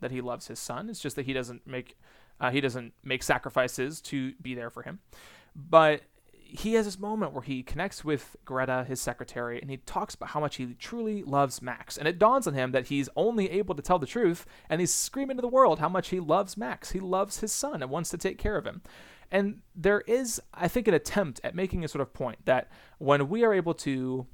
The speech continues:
stop lying to ourselves and we're able to s-, to tell the truth, we can learn new things about ourselves and even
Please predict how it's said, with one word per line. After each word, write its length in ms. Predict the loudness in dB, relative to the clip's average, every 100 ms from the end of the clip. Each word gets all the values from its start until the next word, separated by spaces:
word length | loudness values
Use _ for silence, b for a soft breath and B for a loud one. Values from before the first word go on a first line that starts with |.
| -18
stop 360 | -14 0 0 4
lying 200 | 4 4
to 120 | 2
ourselves 580 | 0 4 6 6 4 -4 -6
and 80 | -2
we're 80 |
able 140 | 0 -2
to 60 |
s-, 160 | -2 -6 -6
to 160 | -6 -6
tell 320 | 0 2 2
the 80 | 0
truth, 500 | 0 0 0 -6 -16 B B -4
we 100 | 2
can 220 | 2 2
learn 340 | 0 0 -4 -2
new 120 | -4
things 400 | -2 -2 -2 -6
about 240 | -6 -6
ourselves 440 | -8 -6 -6 -4 -2
and 80 | 0
even 400 | 0 0 -4